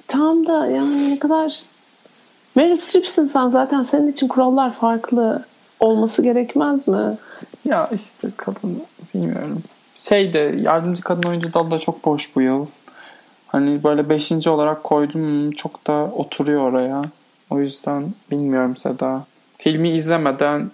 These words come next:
Speaker 2: hiç iyi olmayacağına eminim ama <laughs> hiç iyi olmayacağını değil de Meryl Streep'in yine Meryl Streep oynayacağına eminim ama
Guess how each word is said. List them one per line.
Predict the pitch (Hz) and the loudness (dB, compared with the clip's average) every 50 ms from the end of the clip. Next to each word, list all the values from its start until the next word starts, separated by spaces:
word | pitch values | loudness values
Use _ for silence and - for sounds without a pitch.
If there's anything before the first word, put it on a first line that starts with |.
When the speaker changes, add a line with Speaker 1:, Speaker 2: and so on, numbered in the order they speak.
| _ - | _ -20
Speaker 2:
hiç | - - - 165 160 - - | -16 -4 -4 -4 -2 0 0
iyi | 143 147 147 | 2 2 4
olmayacağına | 139 139 143 143 139 135 131 135 135 131 131 135 139 | 4 2 0 0 0 -2 0 0 0 0 0 0 0
eminim | 139 143 143 143 139 131 127 | 0 -2 -2 -2 -2 -2 -2
ama | 139 - - - - - - - - - | -2 -2 -4 -4 -8 -10 -12 -20 -10 -6
<laughs> | 269 311 330 311 285 - - | -2 -2 -2 -2 -4 -2 0
hiç | - 226 226 262 349 294 | 2 2 4 4 2 2
iyi | 247 240 | 2 2
olmayacağını | 233 226 226 214 220 220 220 214 214 | 2 2 2 2 2 2 2 2 2
değil | 240 220 190 | 2 2 0
de | 175 | 0
Meryl | 175 185 190 185 | 2 0 0 0
Streep'in | 185 - - 185 - 185 | -2 -4 -6 -4 -2 -2
yine | 180 175 170 | 0 0 0
Meryl | 156 156 151 156 | 0 2 0 0
Streep | 151 156 - - 160 147 - 156 | -2 -4 -4 -4 -4 -2 0 0
oynayacağına | 151 147 143 143 139 143 143 139 143 151 | 0 0 0 -2 0 0 0 0 0 -2
eminim | 156 156 156 156 147 131 131 | -2 -2 -2 -2 -2 0 -2
ama | - - - - 180 190 | 0 -2 -2 -4 -4 -6